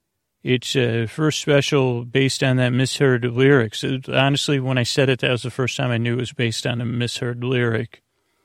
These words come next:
And, uh, Olive is a Jack Russell Terrier,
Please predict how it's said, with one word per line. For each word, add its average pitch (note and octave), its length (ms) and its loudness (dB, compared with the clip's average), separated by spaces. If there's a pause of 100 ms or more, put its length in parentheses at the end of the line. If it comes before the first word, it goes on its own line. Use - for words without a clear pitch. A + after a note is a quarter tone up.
(800)
And, B2 420 0
uh, A2+ 240 2
Olive C3+ 340 4
is A#2+ 140 2
a A2+ 60 -4
Jack C3+ 400 0
Russell C3+ 400 0
Terrier, C#3 1080 2